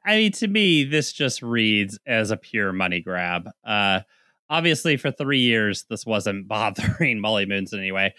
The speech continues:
I, I, I'm, I'm caught by the whole, like, uh, the public wasn't allowed into the area or whatever. Uh, I'm a member of the public. I,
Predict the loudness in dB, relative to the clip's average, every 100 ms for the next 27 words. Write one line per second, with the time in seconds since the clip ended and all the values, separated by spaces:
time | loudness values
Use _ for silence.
0 | -12 -20 _ -2 0 2 2 2 2 2
1 | 0 -2 0 0 0 0 -2 0 -2 0
2 | 0 2 2 2 0 -4 -4 -4 -6 -4
3 | -2 0 0 0 -4 -6 -4 -6 -8 -10
4 | -6 -2 -2 -2 -6 -10 -12 -6 -4 -2
5 | -2 -4 -4 -2 -4 -6 _ _ _ -6
6 | -4 0 2 2 4 2 0 -2 -6 -4
7 | -6 -2 -2